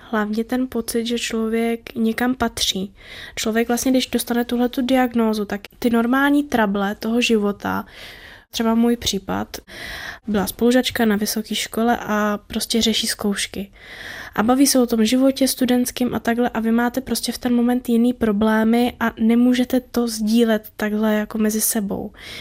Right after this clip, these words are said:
Problémy, který ten druhý člověk nerozumí. A když dojdu do toho pacientského centra, tak jsme vlastně všichni na stejný vlně v uvozovkách a ty problémy najednou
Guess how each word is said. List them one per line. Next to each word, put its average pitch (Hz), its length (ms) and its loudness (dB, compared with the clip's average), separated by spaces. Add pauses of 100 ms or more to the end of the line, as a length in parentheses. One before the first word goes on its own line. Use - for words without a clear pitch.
(120)
Problémy, 247 440 4
který 262 220 0
ten 269 180 2
druhý 262 200 4
člověk 262 300 0
nerozumí. 208 600 0 (600)
A 220 80 2
když 220 220 0
dojdu 269 360 4
do 277 100 4
toho 277 180 2
pacientského 262 680 0
centra, 233 500 -2
tak 226 200 -10
jsme 240 140 -4
vlastně 240 260 -2
všichni 247 340 -2
na 254 80 2
stejný 262 400 2
vlně 214 500 0 (140)
v - 140 -12
uvozovkách 208 840 -2
a 220 420 2 (120)
ty 247 120 2
problémy 262 580 4
najednou 277 800 4